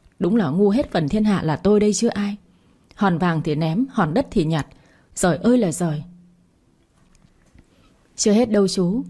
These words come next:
Ngoài tôi ra, mụ ta còn gặp ít nhất một thằng khác nữa ở bên Đại học Tôn Đức Thắng. Tôi chuyên cung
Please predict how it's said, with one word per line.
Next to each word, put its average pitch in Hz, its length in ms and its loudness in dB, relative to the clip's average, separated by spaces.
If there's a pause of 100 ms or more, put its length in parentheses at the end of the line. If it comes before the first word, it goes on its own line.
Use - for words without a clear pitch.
(500)
Ngoài 185 280 2
tôi 214 180 2
ra, 208 360 -2 (420)
mụ 208 100 2
ta 226 100 0
còn 185 220 -2
gặp 170 240 -6
ít 277 180 -2
nhất 285 180 2
một 175 120 -2
thằng 165 180 -2
khác 262 220 -4
nữa 233 220 2
ở 180 100 -4
bên 208 200 0
Đại 190 160 0
học 175 220 -2
Tôn 208 180 4
Đức 269 160 0
Thắng. 196 320 -4 (600)
Tôi 247 120 2
chuyên 240 240 2
cung 233 160 0